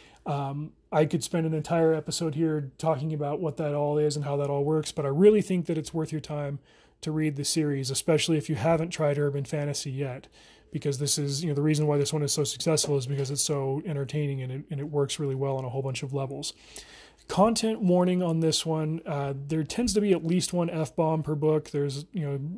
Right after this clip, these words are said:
other bits of language, s-, you know, smattered out through, throughout the whole run of, of novels. Uh, sensuality is also a pretty common factor. I think there was even one scene in book three where when I was listening to the audio, I just kinda skipped ahead five minutes because,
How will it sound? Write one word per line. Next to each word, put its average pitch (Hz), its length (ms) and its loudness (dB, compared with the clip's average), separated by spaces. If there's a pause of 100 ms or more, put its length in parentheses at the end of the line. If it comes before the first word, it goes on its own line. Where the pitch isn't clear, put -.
(140)
other 165 160 4
bits 151 200 0
of 143 120 -4
language, 147 580 0 (180)
s-, - 240 -6
you 247 80 -4
know, 139 160 -2
smattered 147 380 2
out 147 260 0 (220)
through, 147 600 -2 (400)
throughout 143 220 0
the 143 80 -4
whole 143 180 0 (420)
run 156 200 0
of, 143 240 -4
of 151 240 -4
novels. 147 460 0 (720)
Uh, 139 300 -2
sensuality 190 1080 4
is 165 160 0
also 190 240 4
a 185 60 2
pretty 185 240 0
common 180 480 0
factor. 180 600 2
I 160 60 -2
think 214 240 -2
there 175 140 4
was 165 120 4
even 156 280 2
one 170 360 2
scene 160 360 0
in 147 140 -2
book 143 200 0
three 147 400 -2
where 135 240 -2
when 139 140 -2
I 135 40 -4
was 135 140 -2
listening 147 320 -2
to 143 60 -4
the 139 140 -4
audio, 135 340 -2
I - 20 -4
just 131 180 -6
kinda 135 140 -6
skipped - 280 -4
ahead 131 220 -2
five 131 240 -4
minutes 131 280 -6
because, 131 440 -4